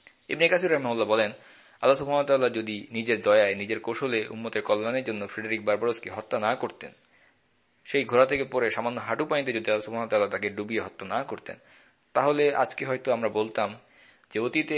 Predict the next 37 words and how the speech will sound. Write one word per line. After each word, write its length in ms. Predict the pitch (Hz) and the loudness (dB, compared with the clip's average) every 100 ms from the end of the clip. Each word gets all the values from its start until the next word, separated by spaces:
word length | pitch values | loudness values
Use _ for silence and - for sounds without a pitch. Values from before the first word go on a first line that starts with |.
| 143 | -2
এমন 200 | 113 139 | 0 0
একটা 180 | 139 139 | -2 -4
সময় 320 | - 113 117 113 | -6 -4 -6 -4
ছিল 160 | 127 107 | -4 -2
যখন 240 | 90 - 107 | -2 -6 -8
সিরিয়া 380 | - 123 123 117 | -8 -4 2 4
এবং 160 | 107 101 101 | 4 0 -6
মিশর 340 | 113 127 123 - _ _ | -6 -4 -4 -6 _ _
মুসলমানদের 460 | 110 123 113 104 95 | -12 -8 -6 -4 -6
ভূমি 220 | 98 95 | -8 -12
ছিল, 180 | - 92 | -12 -14
মুসলমান 360 | 101 98 107 95 | -12 -10 -8 -6
দেশ 140 | 92 - | -8 -10
ছিল। 140 | - - _ _ _ _ _ _ | -12 -18 _ _ _ _ _ _
কেননা 280 | - 117 117 | -4 -2 -2
পরিস্থিতি 380 | - 113 127 113 | -4 -10 -6 -2
এতটাই 300 | 98 139 151 | 0 2 2
ভয়াবহ 320 | 123 123 135 | 4 2 2
ছিল 200 | 135 156 131 - - - _ | -2 -2 -2 -4 -16 -20 _
যে 100 | _ 110 | _ 0
আল্লাহ 160 | 113 | 0
সুবহানাহু 220 | 127 127 | 0 -2
ওয়া 80 | 120 | 2
তাআলা 200 | 123 120 | 2 2
দয়া 240 | 104 117 143 | 4 4 4
করে 180 | 143 117 | 2 -2
যদি 180 | 107 | -2
মুসলিমদেরকে 540 | 104 107 - 135 120 107 | -6 -8 -6 -4 -4 -4
বিজয় 280 | 104 107 104 | -2 0 0
দান 140 | 101 | -2
না 160 | 98 117 | 0 0
করতেন, 380 | 139 131 - 85 - _ _ _ _ | 0 -4 -4 -10 -12 _ _ _ _
তাহলে 260 | - 120 120 | -6 -2 2
আমরা 180 | 110 113 | 0 0
হয়তো 240 | 110 107 104 | -4 -2 -2
আজকে 260 | 92 - 98 | -2 -2 -8
মিশর 420 | 95 110 - 117 | -6 -6 -2 -2